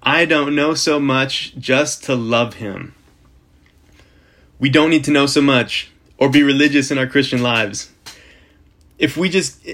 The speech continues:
you know, we could get lost in the vast oceans of philosophies from our education, from the media, or even, or even religious traditions.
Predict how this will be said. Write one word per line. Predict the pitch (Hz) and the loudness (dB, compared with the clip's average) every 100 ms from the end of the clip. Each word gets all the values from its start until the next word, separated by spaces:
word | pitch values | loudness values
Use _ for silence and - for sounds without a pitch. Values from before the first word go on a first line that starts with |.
| - _ _ - | -18 _ _ -6
you | 156 | -2
know, | 185 | 0
we | |
could | 202 208 | 0 2
get | 190 | 0
lost | 156 131 147 160 131 - | 0 2 4 2 0 -8
in | - 139 | -6 -2
the | 127 | 0
vast | 135 135 135 | 0 0 -2
oceans | - 143 139 135 | -2 0 0 0
of | 120 - | -2 -2
philosophies | 123 123 123 127 - 107 101 - | 0 0 0 -6 -8 -10 -8 -8
from | - 117 110 104 - - - | -6 -6 -6 -12 -18 -20 -4
our | 120 | -2
education, | 123 127 151 147 - 135 131 | -2 0 0 0 0 -4 -4
from | 127 113 | -6 -6
the | 110 | -2
media, | 131 131 127 120 117 123 - - _ _ _ _ _ _ - - | 0 2 2 2 -2 -8 -20 -20 _ _ _ _ _ _ -20 -6
or | - 170 | 0 2
even, | 180 175 139 - - | 2 0 -4 -8 -4
or | - | 2
even | 185 180 | 2 2
religious | 156 156 175 175 | 0 2 2 0
traditions. | - 156 131 156 - 120 92 - - | -2 0 2 2 0 -4 -8 -12 -14